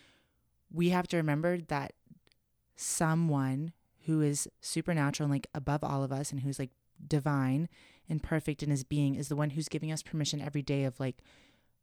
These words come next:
"I want you to continue to talk about this." And, like, "I want you to continue to encounter my people." And, like, "I want you to continue to love on those who have never received love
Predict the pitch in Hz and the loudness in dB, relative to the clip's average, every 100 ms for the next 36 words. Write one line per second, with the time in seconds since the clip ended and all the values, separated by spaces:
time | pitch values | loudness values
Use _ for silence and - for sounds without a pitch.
0 | _ 170 202 196 165 156 - 147 151 139 | _ 6 8 8 6 2 2 0 2 0
1 | 139 139 139 - 135 - - 165 147 - | 0 -2 -4 -2 -6 -6 -4 -4 -4 0
2 | 170 196 175 156 151 156 147 147 147 143 | 4 4 2 0 -2 -2 -2 -2 -2 -2
3 | 143 143 139 139 151 - 151 143 - 165 | -4 -4 -4 -4 -8 -8 -6 -8 -6 -4
4 | 180 190 175 160 156 - 151 147 - - | -4 -2 -4 -4 -6 -6 -4 -4 -6 -6
5 | 147 139 - - - _ _ _ - 165 | -4 -6 -12 -20 -20 _ _ _ -2 2
6 | 180 170 170 165 165 - 180 160 160 165 | 2 2 2 4 4 4 4 4 2 0
7 | 165 170 165 - 170 151 151 151 | 2 2 2 0 0 0 2 2